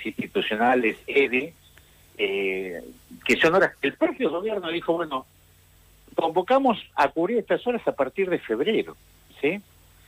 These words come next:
Ahora, resulta que después, un par, un mes, un par de meses después, dicen, "Che, miren, no, no vamos, va a ser a partir de marzo y no vamos a pagar febrero". Es decir,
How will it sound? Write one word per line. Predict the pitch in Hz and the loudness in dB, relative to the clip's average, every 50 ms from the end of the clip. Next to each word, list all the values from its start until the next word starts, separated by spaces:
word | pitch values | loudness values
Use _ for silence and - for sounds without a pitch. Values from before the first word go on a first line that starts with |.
| - - - | -10 -2 2
Ahora, | 165 180 196 190 | 4 4 4 4
resulta | 185 185 196 185 - 277 269 247 247 220 | 4 2 0 0 0 -2 -2 0 0 0
que | 175 185 185 | 2 2 2
después, | 180 180 - - 220 196 143 - - | 0 0 2 2 2 2 2 0 -6
un | 156 156 | -16 -6
par, | - - 202 208 196 | 0 2 4 4 4
un | 180 175 180 180 180 196 220 | 2 -2 -8 -10 -8 -4 0
mes, | 247 233 - - - | 0 0 0 -2 -4
un | 160 151 | -6 -2
par | - 185 185 190 | 2 2 2 2
de | 196 | 2
meses | 185 190 196 - 208 202 196 | -2 -2 -2 0 0 0 0
después, | - 247 240 - | 0 -2 -2 -2
dicen, | 214 185 165 - - | -4 -8 -8 -6 -4
"Che, | 233 208 | -4 -4
miren, | 175 190 208 185 175 151 143 156 | -2 -2 -2 -2 -2 -4 -6 -6
no, | 185 233 233 151 131 - _ _ _ - - - - - - - | -4 -2 -2 -2 -2 -4 _ _ _ -20 -20 -20 -20 -16 -10 -6
no | 165 165 165 202 | -4 0 2 4
vamos, | 226 214 220 208 - - - _ _ - _ _ - | 4 4 2 -2 -10 -10 -14 _ _ -20 _ _ -4
va | - | -4
a | - - | -2 2
ser | 233 226 | 2 2
a | 214 | 2
partir | 170 175 165 175 196 196 196 | 2 -2 -2 0 0 -2 -2
de | 190 | -2
marzo | 202 233 233 - - | -2 -4 -4 -4 -8
y | - | -12
no | 156 156 190 208 | -4 0 0 2
vamos | 214 220 202 170 - | 2 0 -2 -4 -6
a | - 139 | -4 -2
pagar | - 143 143 165 170 165 | -2 0 0 0 0 -2
febrero". | - - 131 156 185 208 180 135 110 | -2 -6 -6 -2 0 2 2 0 -2
Es | 107 117 117 | -6 -10 -10
decir, | - - 160 143 127 - | -4 -2 -2 -2 -2 -4